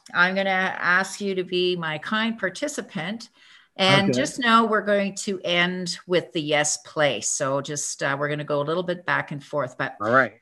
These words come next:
Speaker 1: so I want you to think of a time and just take a moment of where you just felt like a million bucks. You felt like on top of the world, aces, everything is going great. Life is wonderful.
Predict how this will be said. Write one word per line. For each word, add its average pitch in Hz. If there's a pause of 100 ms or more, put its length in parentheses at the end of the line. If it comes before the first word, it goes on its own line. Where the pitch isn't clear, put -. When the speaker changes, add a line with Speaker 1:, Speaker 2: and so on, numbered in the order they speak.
Speaker 1:
so 165 (180)
I 160
want 208
you 262
to 226
think 190
of 202
a 220
time 156
and 165
just 160
take 170
a 233
moment 170
of 151
where 151 (380)
you 214
just 185
felt 151
like 139
a 135
million 196
bucks. 175
You 147
felt 165
like 147 (640)
on 131
top 226
of 214
the 190
world, 170 (440)
aces, 202
everything 233
is 175
going 165
great. 151
Life 165
is 170
wonderful. 143